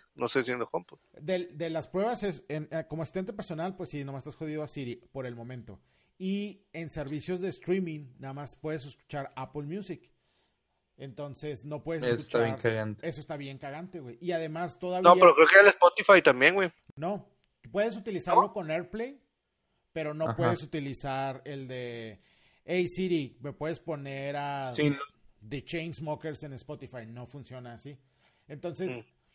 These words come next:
Speaker 2: para el
Speaker 3: Porque Apple,
Speaker 2: costo,
Speaker 3: güey.
Speaker 2: porque Apple todavía. Se supone, obviamente, es cuestión de software. O sea, se puede arreglar.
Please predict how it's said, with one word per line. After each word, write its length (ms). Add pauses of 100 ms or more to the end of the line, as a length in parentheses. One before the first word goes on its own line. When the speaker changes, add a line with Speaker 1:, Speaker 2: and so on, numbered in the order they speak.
(280)
Speaker 2:
para 180
el 60
Speaker 3:
Porque 180
Apple, 180
Speaker 2:
costo, 200
Speaker 3:
güey. 160 (360)
Speaker 2:
porque 280
Apple 320
todavía. 520
Se 140
supone, 480 (180)
obviamente, 640 (200)
es 120
cuestión 360
de 100
software. 420 (100)
O 80
sea, 220
se 120
puede 380
arreglar. 600